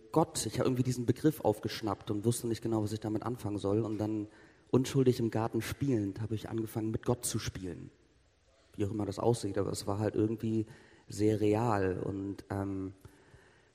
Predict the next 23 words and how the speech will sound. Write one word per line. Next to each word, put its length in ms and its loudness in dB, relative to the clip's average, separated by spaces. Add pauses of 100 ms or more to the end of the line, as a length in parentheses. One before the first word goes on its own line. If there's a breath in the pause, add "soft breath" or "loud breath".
(160 soft breath)
ich 160 4
wusste 240 10
nichts 240 2
über 160 2
Gott, 280 2 (600)
ich 160 -10
wusste 220 -2
nichts 180 -2
über 140 2
Theologie, 540 2
ich 120 -6
wusste 240 -6
auch 140 -10
nichts 240 -8
über, 440 -4 (920)
äh, 60 -12 (100)
Sünde, 440 0
Vergebung 720 -2
und 160 -6
all 180 -4
diese 260 -6
Begriffe 500 -4
wirklich. 380 -6